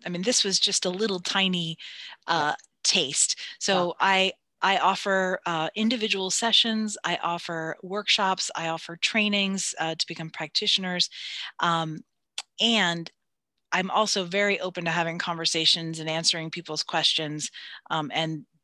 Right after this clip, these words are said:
Speaker 1: the contact, there's a way to contact me on the website. Um,
Speaker 2: Fantastic.
Speaker 1: all my
Speaker 2: So
Speaker 1: contacts.
Speaker 2: breathawakening dot com.
Speaker 1: Correct.
Speaker 2: Right.
Speaker 1: And breath,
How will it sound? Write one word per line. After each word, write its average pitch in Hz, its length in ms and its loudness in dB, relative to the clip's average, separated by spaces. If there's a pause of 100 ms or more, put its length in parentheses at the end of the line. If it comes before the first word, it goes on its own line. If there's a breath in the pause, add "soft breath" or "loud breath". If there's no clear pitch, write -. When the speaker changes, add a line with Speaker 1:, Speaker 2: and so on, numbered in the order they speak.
(180)
Speaker 1:
the 156 360 -2
contact, 175 800 0
there's 160 180 0
a 165 40 -2
way 156 100 -2
to 147 80 -4
contact 147 480 -4
me 147 80 -2
on 135 100 -2
the 139 100 -6
website. - 460 -2 (520 loud breath)
Um, 202 140 -6
Speaker 2:
Fantastic. 143 260 -2
Speaker 1:
all 170 200 4
my 151 140 0
Speaker 2:
So - 100 -6
Speaker 1:
contacts. 208 580 0
Speaker 2:
breathawakening 196 880 -6
dot 170 340 -2
com. - 540 -10 (140)
Speaker 1:
Correct. - 540 -2 (340 loud breath)
Speaker 2:
Right. - 80 4
Speaker 1:
And 214 160 4
breath, 247 480 8